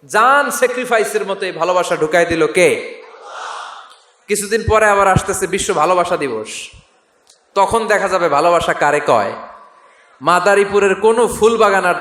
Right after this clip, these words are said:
পা-, খুঁজে পাওয়া যাবে না ফুল, ঠিক কিনা? এই শরীয়তপুর এলাকায় নিশ্চয়ই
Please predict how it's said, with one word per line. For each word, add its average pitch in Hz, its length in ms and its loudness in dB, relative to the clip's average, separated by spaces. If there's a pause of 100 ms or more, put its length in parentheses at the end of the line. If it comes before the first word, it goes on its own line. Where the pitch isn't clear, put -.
পা-, - 100 0
খুঁজে 190 280 0
পাওয়া 165 220 4
যাবে 131 220 2
না 131 80 -2
ফুল, 123 360 -2 (840)
ঠিক 165 140 0
কিনা? 175 360 0 (1160)
এই 143 100 0
শরীয়তপুর 196 560 0
এলাকায় 180 360 2
নিশ্চয়ই 185 560 -4